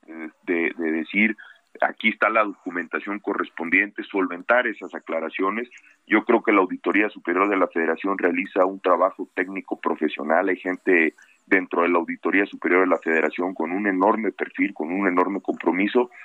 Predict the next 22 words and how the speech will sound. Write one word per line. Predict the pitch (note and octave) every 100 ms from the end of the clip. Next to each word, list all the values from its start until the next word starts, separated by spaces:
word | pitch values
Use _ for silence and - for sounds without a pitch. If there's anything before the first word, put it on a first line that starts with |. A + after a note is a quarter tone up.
| - _
pero | - A2+ G#2
también | G#2+ A2 C3+ C#3+
hay | C#3
quienes, | - B2 A2 G#2 G2 - - -
ah, | - - -
se | F#2+
les | F#2 F2+ -
cumple | - B2 B2 A#2+ G#2+
el | F#2
plazo | - A2+ A#2+ C3 A#2+
y |
no | G2 G#2+
logran | A2 A2 G#2+ G2+
solventar, | G2 F2+ F#2 F2+ B2 A2+
a, | F#2 -
a |
aquellos | D#2+ G#2 A2 G#2
que | F2
no | F#2
logren | G2 G2+ G2+ F#2+
solventar | F2 E2 D#2+ - G2+
esas | G2 F#2